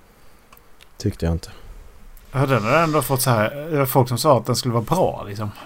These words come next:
Speaker 2: Men jag bara
Speaker 1: precis. Jag bara, "Vad fan, så bra, den var inte bra."
Speaker 2: Nej, det var den faktiskt inte. Det är liksom så här, men det var politisk och, och så, liksom, men den var inte så här politisk, eh, vågad.
Speaker 1: Nej.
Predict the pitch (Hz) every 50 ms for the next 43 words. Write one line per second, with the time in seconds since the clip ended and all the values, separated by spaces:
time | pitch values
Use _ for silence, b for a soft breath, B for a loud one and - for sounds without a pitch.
0 | - - 120 120 123 123 127 135 143 131 147 143 139 90 87 - - 107 101 110
1 | 104 98 98 98 - - - - 110 120 - 85 90 90 - - 101 92 101 98
2 | 101 101 107 104 101 110 117 123 - - 80 78 78 - - 139 143 143 147 151
3 | 151 147 151 147 165 156 123 110 107 120 131 135 160 147 127 - - 127 - 156
4 | 156 147 - - 101 107 127 139 135 127 135 131 139 135 117 107 110 113 127 135
5 | 135 135 135 135 135 135 131 123 127 - - 151 147 139 117 107 - - - 160
6 | 151 131 - - - - 123 120 120 117 113 113 110 - 120 - - 139 120 110
7 | 110 110 123 127 120 117 123 127 123 127 127 131 127 127 123 113 - 117 110 107
8 | - - 120 120 117 117 - - 120 110 - - - - - - - - - 170
9 | 175 180 185 185 - - - - - - - _ _ _ - - 123 - 117 131
10 | 131 131 160 175 147 110 107 101 87 90 98 107 127 - - b b b b b
11 | b b b b b 113 101 92 92 92 92